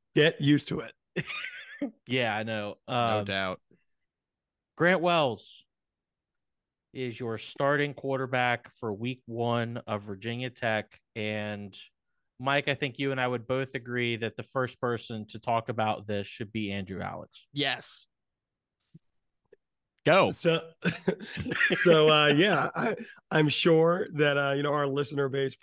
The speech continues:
Speaker 1: probably was not hoping, like, back in December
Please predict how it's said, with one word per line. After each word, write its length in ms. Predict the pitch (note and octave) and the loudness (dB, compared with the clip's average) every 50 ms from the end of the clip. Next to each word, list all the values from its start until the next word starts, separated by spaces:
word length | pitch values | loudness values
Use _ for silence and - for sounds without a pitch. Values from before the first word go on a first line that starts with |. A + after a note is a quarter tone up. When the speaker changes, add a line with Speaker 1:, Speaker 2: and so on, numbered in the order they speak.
| - _ _ _ | -20 _ _ _
Speaker 1:
probably 960 | D#3 D3 D3 D3 C#3+ C#3+ C#3+ C#3+ C#3 D3+ D3 D3 D3 C#3+ C#3+ C#3 C#3+ D3+ - - _ _ _ _ _ _ _ _ _ _ _ _ | -6 -2 -2 0 0 0 0 0 0 0 0 0 0 0 -2 -2 -6 -8 -10 -14 _ _ _ _ _ _ _ _ _ _ _ _
was 200 | D#3+ D3+ B2+ C3 | -6 -6 -2 0
not 360 | C#3 D3 C#3+ C#3+ C#3+ - - | 2 2 2 2 0 -2 -2
hoping, 640 | A#2 C#3+ D3+ D3 - - D3 C#3+ C#3+ D3 D#3 E3+ E3+ - _ _ _ _ _ - | -2 -2 -2 0 0 0 0 0 0 -2 -4 -8 -10 -14 _ _ _ _ _ -4
like, 200 | C#3 C3+ C3+ C3 - _ | -2 -2 -2 -4 -2 _
back 320 | - D3 D3 C#3+ C3+ - | 2 4 4 2 2 0
in 180 | D3 D3 C#3 C3+ | 0 0 0 0
December 800 | C#3 D3 C3 - - - - D#3 C#3+ C#3+ C3+ D3 C#3 D3 E3+ F3 | -2 -2 -4 -4 -6 -2 0 0 2 2 2 0 0 0 -2 -4